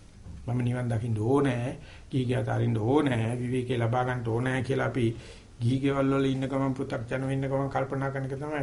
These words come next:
පළවෙනිම දේ. ඊට පස්සේ කෙනෙක් යම් දවසක තේරුම් ගත්තොත් මට අවශ්‍ය නම් බුදුහාමුදුරුත් එක්ක තවත් සමීපස්ත වෙලා කායට සත-, සති මනසිකාරය සති මේ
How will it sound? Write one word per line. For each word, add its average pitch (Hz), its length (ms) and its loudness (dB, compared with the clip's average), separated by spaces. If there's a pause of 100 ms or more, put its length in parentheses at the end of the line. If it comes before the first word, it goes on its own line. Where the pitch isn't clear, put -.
පළවෙනිම 127 560 0
දේ. - 140 -10 (960)
ඊට 202 220 6
පස්සේ 180 260 4
කෙනෙක් 156 380 0
යම් 143 100 -2
දවසක 151 400 0
තේරුම් 147 300 0
ගත්තොත් 143 340 -4
මට 123 140 -4
අවශ්‍ය 113 560 2
නම් 101 160 -2 (1120)
බුදුහාමුදුරුත් 123 840 -2
එක්ක 120 140 -6
තවත් 110 480 0
සමීපස්ත 135 720 -4
වෙලා 127 320 2 (520)
කායට 147 360 2
සත-, 139 320 -2 (720)
සති 139 240 -4
මනසිකාරය 139 640 2
සති 123 260 0 (960)
මේ 107 380 -4